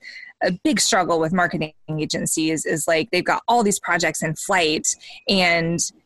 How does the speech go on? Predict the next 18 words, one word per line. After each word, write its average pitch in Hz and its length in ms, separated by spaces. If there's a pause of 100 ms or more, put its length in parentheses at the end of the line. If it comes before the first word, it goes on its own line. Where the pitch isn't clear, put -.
(260)
limited 214 420
resources 180 640
to - 120
execute 175 520
on - 180
them. - 200
So 185 120
if 170 140
anyone 214 400
drags 185 340
on 170 240
for 170 140
too 170 260
long, 170 480
like, 156 180
it - 100
kind 185 180
of 160 80